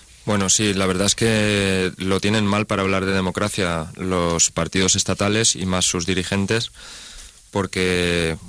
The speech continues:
cada vez que hablan de lo que ellos llaman democracia, que no es más que su sistema de partidos, del estado de partidos, pues hablan de lo mismo, de repartirse proporcionalme-,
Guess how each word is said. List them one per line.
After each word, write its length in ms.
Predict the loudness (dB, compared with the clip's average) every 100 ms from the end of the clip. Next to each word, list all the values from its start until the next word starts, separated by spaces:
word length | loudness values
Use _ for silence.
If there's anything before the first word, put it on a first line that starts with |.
| -20 -6
cada 160 | 0
vez 140 | 0 0
que 100 | 0
hablan 440 | 2 2 2 2
de 140 | 2 2
lo 140 | 0
que 160 | 2 2
ellos 180 | 2
llaman 220 | 2 2 2
democracia, 560 | 2 0 -2 0 -4
que 160 | -4 -4
no 120 | -2
es 60 | -2
más 200 | -2 0
que 260 | 2 2
su 140 | 2 0
sistema 420 | 0 0 2 2
de 100 | 0
partidos, 540 | -2 0 2 2 -2 -10 -16 -16 -16 -18 -8
del 260 | -2 0 0
estado 320 | 0 2 2
de 80 | 2
partidos, 560 | -2 -2 0 0 -2 -10 -20 -20 -20 -20 -20 -8
pues 220 | -2 0
hablan 320 | 0 0 2 2
de 220 | 2 2
lo 100 | 2
mismo, 260 | 2 2
de 80 | 2
repartirse 520 | 0 -2 -4 0 0 0
proporcionalme-, 1160 | -2 -2 -2 0 2 2 2 0 -2 -2 -4